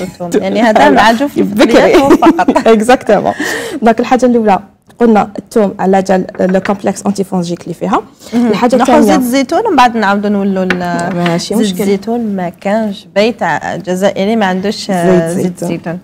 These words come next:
Speaker 1: لازم ضروري يكون.
Speaker 2: تري بيان. دونك، آه، الحاجه الثانيه المكون الثاني اللي نسحقوه اللي هو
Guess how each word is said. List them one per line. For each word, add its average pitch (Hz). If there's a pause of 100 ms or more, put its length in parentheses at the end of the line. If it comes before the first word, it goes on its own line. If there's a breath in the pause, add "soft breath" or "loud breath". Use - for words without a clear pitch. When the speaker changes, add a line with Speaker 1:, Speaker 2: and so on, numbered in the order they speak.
(120)
Speaker 1:
لازم 180
ضروري 180
يكون. 180 (240)
Speaker 2:
تري 220
بيان. 185 (360 loud breath)
دونك، 202 (200)
آه، 196
الحاجه 294
الثانيه 247
المكون 277
الثاني 247
اللي 190
نسحقوه 262
اللي 208
هو 208